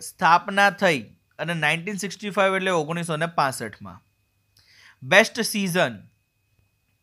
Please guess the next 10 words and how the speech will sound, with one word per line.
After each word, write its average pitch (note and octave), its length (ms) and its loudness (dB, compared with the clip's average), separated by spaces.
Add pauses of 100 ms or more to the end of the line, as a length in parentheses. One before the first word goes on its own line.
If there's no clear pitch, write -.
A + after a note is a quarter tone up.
(180)
એટલે D#3+ 180 -2
કે F#3+ 200 0 (280)
ઉત્તમ G#3 580 2
ઋતુ. F#3 340 0 (1200)
મિડ F#3 500 2
ઓક્ટોબર D#3+ 600 0
એટલે - 420 -6
કે F#3 240 0
મધ્ય D3 480 0
ઓક્ટોબર. D3+ 540 -4